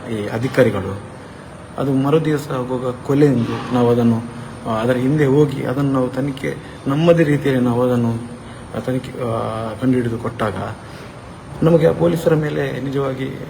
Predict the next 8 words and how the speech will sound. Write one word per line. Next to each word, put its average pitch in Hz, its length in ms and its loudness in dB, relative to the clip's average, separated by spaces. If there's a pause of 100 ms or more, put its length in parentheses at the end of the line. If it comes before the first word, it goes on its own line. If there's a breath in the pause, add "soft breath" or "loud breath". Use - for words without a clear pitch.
ಸಂಶಯ 143 280 -2
ಬರುವಂಥದ್ದೇ. 120 580 -2 (560 loud breath)
ಆದ 143 100 0
ಕಾರಣ 143 280 2
ಅಲ್ಲಿದ್ದ 143 500 -2
ಕೆಲವು 143 580 -2
ಪೊಲೀಸರನ್ನು 135 580 -2 (420 loud breath)
ಆ 135 220 -2